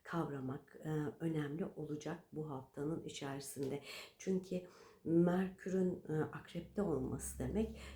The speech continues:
işte istediğimiz, düşündüğümüz her şeyi, e, çok rahatlıkla söyleyebilmek, açıkça böyle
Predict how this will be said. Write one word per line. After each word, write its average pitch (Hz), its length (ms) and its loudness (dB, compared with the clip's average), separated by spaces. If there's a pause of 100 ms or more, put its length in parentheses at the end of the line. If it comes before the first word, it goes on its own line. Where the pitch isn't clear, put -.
işte 175 380 -2 (540)
istediğimiz, 190 920 6
düşündüğümüz 180 800 4
her 202 240 2
şeyi, 202 520 2 (500)
e, 160 180 2 (100)
çok 208 340 -4
rahatlıkla 170 720 -2 (180)
söyleyebilmek, 151 1080 0
açıkça - 640 -8
böyle 135 420 0